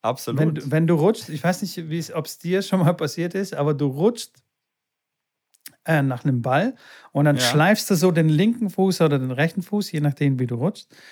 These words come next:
Speaker 1: Ja.
Speaker 2: und schleifst du den so und dann geht der Schuh kaputt. Dann
Speaker 1: Ja.
Speaker 2: wünschst du dir,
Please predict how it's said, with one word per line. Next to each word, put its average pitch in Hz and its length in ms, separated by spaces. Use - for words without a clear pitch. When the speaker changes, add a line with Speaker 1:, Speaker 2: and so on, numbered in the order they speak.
Speaker 1:
Ja. 123 140
Speaker 2:
und 117 100
schleifst 170 380
du 175 60
den 170 120
so 165 160
und 151 280
dann 147 220
geht 151 160
der 151 60
Schuh 165 180
kaputt. - 420
Dann 139 80
Speaker 1:
Ja. 185 260
Speaker 2:
wünschst 180 200
du 196 40
dir, 190 380